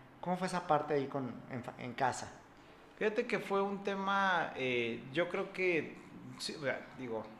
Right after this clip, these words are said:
Speaker 2: nunca hubo como un asunto de no lo hagas, pero siempre fue como muy cada quien con sus cosas.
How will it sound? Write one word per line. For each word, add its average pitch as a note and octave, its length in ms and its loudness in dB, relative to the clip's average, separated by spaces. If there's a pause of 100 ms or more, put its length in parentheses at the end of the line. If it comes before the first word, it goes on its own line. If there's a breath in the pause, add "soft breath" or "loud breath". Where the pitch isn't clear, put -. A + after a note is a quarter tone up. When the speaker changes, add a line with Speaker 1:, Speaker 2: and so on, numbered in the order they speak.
Speaker 2:
nunca C#3 280 2
hubo C#3 280 4
como A2 260 -4
un A2 220 -4
asunto B2 320 -4
de A2 80 0
no A#2 120 0
lo A#2+ 140 4
hagas, A#2+ 400 2 (580 loud breath)
pero A#2 840 2
siempre E3+ 440 2
fue D#3+ 240 4
como D#3 220 2
muy B2 920 0
cada C3+ 220 2
quien C3 160 -4
con B2+ 180 -4
sus A2 160 -8
cosas. - 460 -8